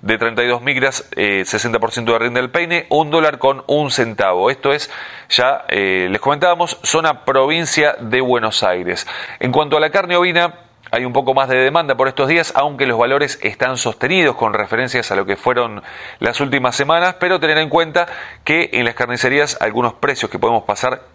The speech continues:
como referencia obviamente van a formal de quinientos cincuenta a seiscientos cincuenta a setecientos pesos el kilo de carne en las carnicerías.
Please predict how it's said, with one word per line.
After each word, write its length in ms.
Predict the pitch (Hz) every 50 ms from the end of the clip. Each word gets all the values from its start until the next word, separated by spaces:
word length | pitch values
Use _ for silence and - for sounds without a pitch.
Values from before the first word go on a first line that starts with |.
| -
como 320 | - 180 196 156 131 117 110
referencia 680 | - 107 107 - - 110 131 131 120 - 131 123 - -
obviamente 520 | 107 110 104 104 104 107 117 117 107 107 -
van 160 | - 104 113 117
a 640 | 120 110 104 95 95 92 - - - - - - _ -
formal 480 | - 127 120 123 139 160 180 190 202 196 - - - - - - - -
de 180 | 113 127 139
quinientos 400 | - 151 147 156 170 151 147 135
cincuenta 440 | 139 135 139 143 165 165 151 135 156
a 200 | - - - 113
seiscientos 480 | - - 127 123 - 156 143 131 127 -
cincuenta 540 | 120 117 123 135 175 180 160 143 127 156
a 200 | 139 - - 107
setecientos 560 | - - 117 110 127 120 - 151 143 135 123 -
pesos 440 | - 143 - - 143 - - - -
el 320 | - 120 120 117 113 107 -
kilo 520 | - 165 180 170 160 165 160 - - - _ _ _ _ -
de 220 | 175 - 104 -
carne 500 | - 151 160 147 143 151 165 160 - - _ -
en 180 | - 117 120 123
las 140 | 127 123 -
carnicerías. 720 | - 113 107 107 98 - - 92 90 87 - - - -